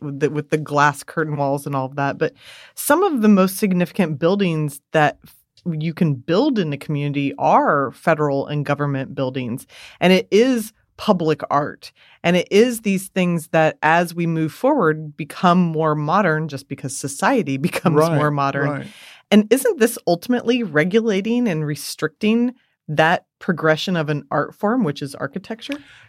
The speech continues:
Speaker 2: Yes, but also beyond that, I mean, one of the things I love about architecture and urban design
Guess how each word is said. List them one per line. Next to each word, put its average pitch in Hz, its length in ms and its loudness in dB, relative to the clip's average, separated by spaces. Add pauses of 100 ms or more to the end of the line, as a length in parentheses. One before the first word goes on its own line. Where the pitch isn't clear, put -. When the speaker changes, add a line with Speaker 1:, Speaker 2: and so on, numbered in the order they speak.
(120)
Speaker 2:
Yes, 320 380 4
but 240 160 6
also 277 440 0
beyond 208 560 2
that, 214 420 0
I - 40 -6
mean, 190 320 -2 (920)
one 220 220 4
of 269 80 4
the 262 80 2
things 220 300 0
I 202 80 4
love 175 240 -2
about 151 440 -2
architecture 139 760 -2
and 131 100 -6
urban 131 300 -6
design 120 560 -6